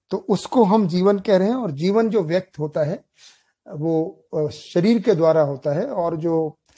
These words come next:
कम्युनिकेट करता है वो मेधस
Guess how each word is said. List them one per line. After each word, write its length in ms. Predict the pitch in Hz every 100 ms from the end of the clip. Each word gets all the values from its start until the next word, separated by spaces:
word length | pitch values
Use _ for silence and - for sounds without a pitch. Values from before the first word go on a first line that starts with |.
| _ -
कम्युनिकेट 540 | 151 175 220 220 190
करता 300 | - 160 135
है 240 | 143 156 294 _ _ _ _ 165
वो 360 | 160 156 151 175
मेधस 560 | 160 170 175 185 -